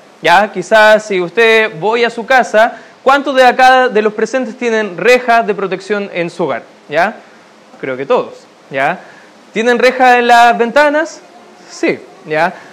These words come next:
Algunos tienen perritos protectores, como la hermana Anita y el hermano Andrés, que tienen unas dos fieras grandes así, como de este tamaño más o menos, que están también protegiendo la casa. Eh,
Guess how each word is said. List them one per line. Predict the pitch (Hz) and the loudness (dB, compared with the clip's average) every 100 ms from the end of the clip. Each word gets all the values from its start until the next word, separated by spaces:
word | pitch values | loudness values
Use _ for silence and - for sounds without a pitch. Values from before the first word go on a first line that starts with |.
| - | -6
Algunos | 175 254 247 | -2 0 -2
tienen | 247 247 233 214 | -2 0 0 0
perritos | - 175 285 196 180 214 | 0 0 0 -2 -2 -2
protectores, | - 175 175 175 - 220 190 202 | -6 -6 -6 -4 0 0 0 -4
como | 160 147 | -8 -8
la | 143 | -6
hermana | 139 160 160 | -6 -6 -6
Anita | 156 185 170 | -6 -4 -2
y | 160 | -2
el | |
hermano | 156 170 165 | -2 -4 -6
Andrés, | 160 190 | -4 -6
que | 175 151 | -6 -6
tienen | 170 160 160 | -6 -6 -8
unas | 156 147 139 | -6 -4 -2
dos | 220 - | -2 -2
fieras | - 202 220 185 185 180 | -6 -2 0 0 0 0
grandes | 190 208 196 185 185 | 0 0 0 -4 -4
así, | 196 214 214 208 - - - - | -6 -6 -8 -8 -12 -20 -20 -14
como | 160 156 | -6 -2
de | |
este | 190 196 | -2 -2
tamaño | 180 185 202 180 | -2 -2 -2 -2
más | 180 180 | -4 -6
o | |
menos, | 185 185 185 | -6 -4 -4
que | 180 | -4
están | 165 185 175 | -2 -2 -2
también | 180 165 196 | -4 -4 -4
protegiendo | 190 175 170 202 180 | -6 -8 -6 -6 -4
la | 170 160 | -2 0
casa. | 214 190 170 226 - - - - | -2 -2 -4 -6 -10 -18 -18 -8
Eh, | 160 160 156 151 151 156 | -4 -2 -2 -4 -6 -8